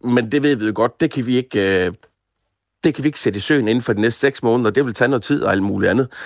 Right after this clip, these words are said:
Så det vil ikke løse en situation for nogen her i vinter heller, øh, og, og, og, og få en varmepumpe. Og udover det, hvilket slags tilskud. Øh, jeg, jeg synes, det er meget fint, at, øh, at, at, at der også lige var kort for fokus på,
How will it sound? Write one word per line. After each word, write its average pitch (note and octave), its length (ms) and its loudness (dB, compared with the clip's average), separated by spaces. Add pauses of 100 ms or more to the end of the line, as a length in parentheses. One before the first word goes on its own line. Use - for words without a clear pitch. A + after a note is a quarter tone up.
(120)
Så - 120 -2
det F#2+ 140 -2
vil G#2+ 60 2
ikke C3+ 120 0
løse C#3 180 2
en G#2 40 -4
situation G2+ 380 0
for F2+ 80 -2
nogen G#2+ 160 2
her G#2 80 0
i F#2+ 60 -2
vinter A2 220 -2
heller, - 460 -2
øh, F2+ 220 2
og, F#2 320 0 (400)
og, F2 300 2 (380)
og, - 180 -6
og F#2+ 80 2
få G#2 140 2
en F2+ 100 0
varmepumpe. G#2+ 520 2 (580)
Og G2+ 120 2
udover B2+ 340 4
det, A#2 240 2
hvilket A#2+ 340 0
slags G#2 200 -4
tilskud. A2 440 -2 (180)
Øh, G2 480 0 (360)
jeg, E2+ 120 0 (160)
jeg A2+ 80 2
synes, A2 140 -2
det A#2+ 80 2
er - 20 2
meget B2 200 2
fint, D3+ 300 0
at, G2 220 -2
øh, F#2 500 2
at, - 260 -2 (140)
at, - 220 -2
at - 140 -4
der G#2+ 60 4
også A#2 160 -2
lige A2+ 200 2
var F#2+ 60 0
kort B2 240 2
for A2+ 60 -4
fokus A2 300 0
på, A2 260 0